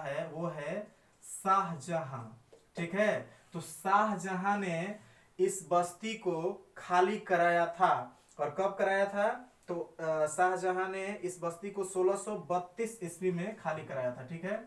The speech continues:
सोलह सौ बत्तीस में शाहजहां ने हुगली को, हुगली में जो भी बस्तियां बसाई गई थी उस बस्ती को खाली कराया था, ठीक है। तो ये नीनो डी कुन्हा से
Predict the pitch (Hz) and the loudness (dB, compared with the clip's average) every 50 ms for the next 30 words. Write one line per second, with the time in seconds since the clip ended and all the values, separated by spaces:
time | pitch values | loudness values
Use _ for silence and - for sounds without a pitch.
0 | - _ _ _ - - - _ _ _ - - 170 165 185 185 190 196 175 180 | -14 _ _ _ -20 -20 -20 _ _ _ -10 -6 -2 -2 -2 -2 -2 -4 -2 -2
1 | 180 - - 202 196 - 196 202 202 - 190 185 185 175 190 185 175 185 196 214 | -4 -2 -2 -4 -4 -4 -4 -6 -4 -2 -2 -2 -2 -2 -4 -4 -4 -4 -6 -6
2 | 233 208 175 165 165 175 190 202 - 196 220 262 262 - - - _ _ _ _ | -6 -4 -4 -6 -2 -2 -4 -2 -2 -4 -4 -4 -4 -6 -12 -20 _ _ _ _
3 | _ - 147 165 185 185 185 175 175 170 185 180 180 175 - - 190 190 180 175 | _ -10 -4 0 2 2 2 2 0 -2 -2 -2 -2 -4 -4 -4 -4 -4 -4 -4
4 | 170 175 185 190 185 185 180 180 196 202 202 185 - 156 165 160 - - 196 190 | -2 -2 -2 0 0 0 0 -2 -2 -4 -6 -6 -6 -6 -8 -8 -6 -10 -10 -6
5 | 208 247 269 254 - 180 170 170 160 139 131 123 123 120 - - - - - 185 | -6 -6 -6 -4 -2 0 0 0 0 -4 -6 -6 -6 -8 -10 -12 -16 -8 -4 -4
6 | 190 208 220 247 254 - - - - _ _ _ _ _ _ _ _ - _ _ | 0 2 2 0 0 -4 -10 -18 -20 _ _ _ _ _ _ _ _ -20 _ _
7 | _ _ _ - - _ _ 180 185 190 - 170 165 202 220 240 262 269 269 - | _ _ _ -20 -20 _ _ -4 -4 -4 -4 -6 -2 2 4 4 4 2 0 -6
8 | - - _ _ - 147 151 175 196 208 208 233 254 247 - 233 226 - 226 220 | -14 -20 _ _ -14 -8 -4 -2 0 0 0 0 0 0 -2 -2 -4 -4 -4 -4
9 | 208 220 220 220 220 - 226 220 226 | -2 -2 -2 -4 -4 -4 -2 0 0